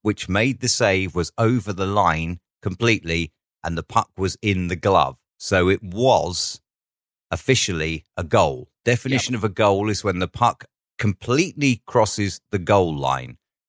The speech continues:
Speaker 1: So it was officially a goal, despite the heroic attempt by Mar. Now, I will say, I thought it was a fair save from where I was, as did you,
Speaker 2: Yep.
Speaker 1: because you called it as such.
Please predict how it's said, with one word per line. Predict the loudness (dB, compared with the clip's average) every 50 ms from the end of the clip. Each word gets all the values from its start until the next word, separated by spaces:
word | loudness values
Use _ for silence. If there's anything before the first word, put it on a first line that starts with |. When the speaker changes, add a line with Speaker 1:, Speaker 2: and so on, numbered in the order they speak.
| _ _
Speaker 1:
So | -4 0 0 2
it | 2 0
was | 2 4 4 6 4 2 -2 -6
officially | -8 -10 -6 -2 -2 -2 -2 -4 -4 -2 0 0 0 -2 -4
a | -8 -10
goal, | -4 0 4 4 6 4 4 2 -2 -6 -8 -10 _ _ _ _ _ _ -4
despite | -2 -2 -2 -6 -2 0 2 2 2 2 0 -4
the | -4 -2 0 0 0 -2
heroic | -2 -2 0 2 2 4 4 2 0 -2 -8
attempt | -10 -6 -2 -2 -2 -2 -2 0
by | 2 2 2
Mar. | 2 0 0 0 0 0 -2 -4 -8 -12 _ _ _ _ _ _
Now, | -2 0 2 2
I | 2
will | 2 2 2 2 0
say, | 0 2 2 4 4 4 2 0 -2 -6 _ _ _ _
I | -4 -2 -2 0
thought | 2 2 2 2
it | 0 -2
was | -2 -4
a | -4 -4
fair | 0 2 2 2 2 2
save | 2 2 2 0 0 -2 -6
from | -6 -4 0
where | 0 2 2 2
I | 2 0 0
was, | 0 -2 -4 -4 -2
as | -4 -4 -4 -4
did | -6 -6 -6 -2
you, | -2 0 0
Speaker 2:
Yep. | 0 -2
Speaker 1:
because | -6 -8 -8 -8 -4 -4
you | -4 -6
called | 0 0 2 2 4 2 2
it | 0
as | 0 -2 -2 -2
such. | -2 0 2 2 0 0 -2 -8 -10 -10